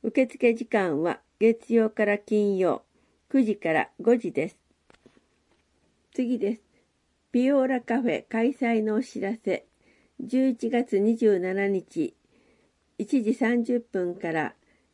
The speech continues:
新見市地域福祉センターで行われます。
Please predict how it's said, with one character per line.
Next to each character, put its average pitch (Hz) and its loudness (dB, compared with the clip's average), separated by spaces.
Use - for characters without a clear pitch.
新 226 4
見 220 4
市 - -4
地 262 0
域 220 -4
福 190 -4
祉 - -20
セ 233 4
ン 196 -4
タ - -6
ー 165 -2
で - 2
行 180 -6
わ 180 -4
れ 165 -6
ま 170 -4
す。 - -20